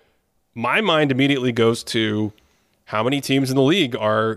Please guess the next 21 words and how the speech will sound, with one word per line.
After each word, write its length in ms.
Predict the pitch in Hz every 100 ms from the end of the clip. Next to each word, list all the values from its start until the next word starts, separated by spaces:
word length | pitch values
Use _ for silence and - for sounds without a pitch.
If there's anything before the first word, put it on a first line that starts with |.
| 104
going 240 | 110 117 117
to 60 | 117
be 120 | 113
able 160 | 113
to 100 | 117
exploit 400 | 127 - 120 170
this? 300 | - - - -
How 140 | 117
many 160 | 123 139
guards 440 | 117 110 113 131
in 60 | 123
the 80 | 123
league 280 | 131 165 123
are 60 |
going 180 | 107 110
to 100 | 110
be 60 | 107
able 140 | 113
to 160 | 123 123
attack 360 | - 160 180
it? 160 | -